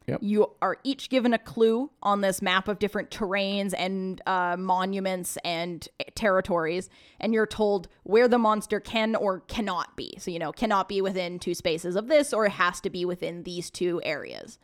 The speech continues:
Speaker 1: You, you get a basic clue.
Speaker 2: You, you get a basic clue.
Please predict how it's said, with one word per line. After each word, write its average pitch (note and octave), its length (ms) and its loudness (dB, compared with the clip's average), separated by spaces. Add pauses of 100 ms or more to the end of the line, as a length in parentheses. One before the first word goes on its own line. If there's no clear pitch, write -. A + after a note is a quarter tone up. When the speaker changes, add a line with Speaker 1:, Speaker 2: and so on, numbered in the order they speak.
Speaker 1:
You, D#3+ 160 -4
you D#3+ 180 2
get D#3 180 8
a C3 60 6
basic G#2+ 540 4
clue. D#4 100 2
Speaker 2:
You, - 140 4
you D4 100 6
get E4+ 140 4
a A#3 80 0
basic D4+ 400 2
clue. - 340 -2